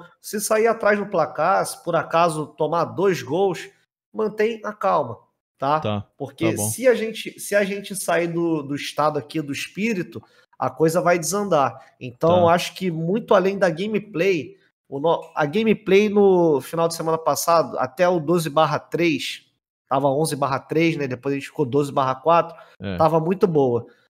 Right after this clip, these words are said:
Speaker 1: Depois que a gente perdeu o psicológico, foi que perdeu tudo. Então, já vamos trazer o que a gente quer pra Weekend League aqui no mata-mata, que é o quê?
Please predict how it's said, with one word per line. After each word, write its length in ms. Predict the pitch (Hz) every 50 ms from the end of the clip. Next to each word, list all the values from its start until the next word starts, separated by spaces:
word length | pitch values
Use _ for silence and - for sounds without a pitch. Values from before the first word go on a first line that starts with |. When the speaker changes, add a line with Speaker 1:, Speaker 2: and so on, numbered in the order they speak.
| _ _ _ _ -
Speaker 1:
Depois 400 | 127 135 143 143 143 185 202 202
que 80 | - 196
a 20 |
gente 140 | 196 190 -
perdeu 320 | - 185 165 160 165 190
o 20 | 190
psicológico, 680 | - - - - - 185 160 156 156 170 180 165 - -
foi 140 | - 185
que 100 | 175 -
perdeu 380 | - - 185 175 170 160 180 190
tudo. 420 | 185 - 160 147 135 117 104 107 _ _ _ _ _ _ _
Então, 460 | - - 147 156 165 165 165 165 - -
já 220 | 113 113 156 160
vamos 240 | 160 180 202 220 220
trazer 460 | - - 190 175 151 131 135 165 190
o 100 | 196 190
que 100 | 190 -
a 60 | 185 165
gente 300 | 165 180 170 - - -
quer 500 | - 180 180 170 165 165 165 - - - _ _ -
pra 140 | - 185 202
Weekend 340 | 214 214 220 214 208 185 165
League 280 | 160 185 214 196 156 156
aqui 240 | 147 151 - 190
no 100 | 185 185
mata-mata, 720 | 185 180 185 190 190 202 190 175 160 147 139 127 - 123 113
que 160 | - - 160 160
é 60 | 160
o 140 | 170 160 165
quê? 320 | 165 156 147 117 95 -